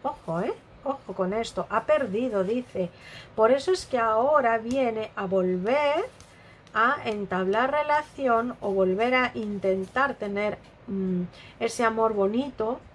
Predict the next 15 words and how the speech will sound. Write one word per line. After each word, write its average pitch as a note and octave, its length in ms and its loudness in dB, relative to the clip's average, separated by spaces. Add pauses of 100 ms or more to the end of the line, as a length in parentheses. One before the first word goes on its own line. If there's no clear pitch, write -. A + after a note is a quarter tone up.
(260)
Y A#3+ 60 -8
me C4 80 -2
habla F4 160 2
de F4+ 80 4
un E4+ 100 0
amor D4+ 300 0
bien C#4 260 -4
sincero. F#3+ 680 -4 (720)
Como B3 180 2
que A#3+ 80 2
alguien C4 240 2
le D#4+ 80 2
calentó A3 380 2
la C4 160 0
cabeza. G#3 640 -2